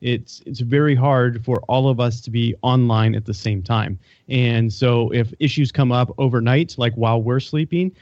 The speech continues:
the people in, in India, South Africa, you know, they're up, they're working on tickets, they're, they're finding issues, they're communicating. Some of our team leads or some of our product leads actually live in South Africa 'cause that's where Woo Themes kind of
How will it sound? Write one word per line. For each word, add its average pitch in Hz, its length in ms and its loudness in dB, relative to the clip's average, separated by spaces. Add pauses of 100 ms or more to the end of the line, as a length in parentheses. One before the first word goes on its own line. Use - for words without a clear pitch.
(140)
the 120 220 0
people 127 280 0
in, 117 180 0
in 120 260 -2
India, 127 520 2
South 117 240 -2
Africa, 120 560 0 (140)
you 127 120 0
know, 117 120 4
they're 135 360 2
up, 127 260 0
they're 123 160 0
working 127 340 -2
on 120 100 0
tickets, 120 340 -2
they're, 117 220 0
they're 123 200 0
finding 135 340 0
issues, 120 380 0
they're 117 120 0
communicating. 127 600 2
Some 139 140 0
of 127 120 2
our 120 140 2 (160)
team 139 260 0
leads 131 320 0
or 123 100 0
some 139 200 2
of 120 100 2
our 120 160 0 (220)
product 139 340 0
leads 151 240 0
actually 123 240 -2
live 127 240 2
in 127 100 2
South 117 220 -2
Africa 127 400 0
'cause 120 140 0
that's 120 200 0
where 123 280 2
Woo 123 260 2
Themes 131 640 -2
kind 123 160 0
of 107 100 -2